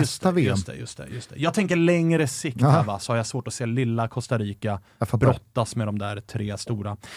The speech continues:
Speaker 1: Ja.
Speaker 2: Eh, så att det blev ju helt enkelt, eh, fjärdeplatsen som, ehm, Costa Rica fick sikta in sig på.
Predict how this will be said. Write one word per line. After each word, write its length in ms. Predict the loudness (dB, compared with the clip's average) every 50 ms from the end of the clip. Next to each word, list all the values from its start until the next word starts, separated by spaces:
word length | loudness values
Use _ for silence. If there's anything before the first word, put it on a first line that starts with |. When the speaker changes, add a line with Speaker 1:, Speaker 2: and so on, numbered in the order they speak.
| -4
Speaker 1:
Ja. 180 | 0 0 2 4
Speaker 2:
Eh, 520 | 4 6 6 6 4 6 6 6 6 6
så 120 | 4 4 2
att 60 | 2
det 80 | 4 4
blev 200 | 4 4 4 6
ju 160 | 6 6 6
helt 260 | 6 4 4 2 0
enkelt, 720 | 0 0 0 0 0 2 2 2 2 0 -2 -4 -4 0
eh, 880 | 0 2 4 4 4 2 2 2 2 4 4 4 4 4 4 2 2 0 0
fjärdeplatsen 680 | 2 2 4 4 4 4 4 2 2 2 0 -2 -2
som, 380 | 0 2 2 2 4 4 4 4
ehm, 380 | 4 4 2 2 0 -2 -4 -6 -10 -16 -12
Costa 260 | -10 -6 -4 -2 -2
Rica 200 | -2 -2 -4 -6
fick 140 | -6 -6 -8
sikta 260 | -10 -10 -8 -6 -4
in 140 | -4 -4 -4
sig 140 | -4 -4 -4
på. 240 | -2 -2 -4 -4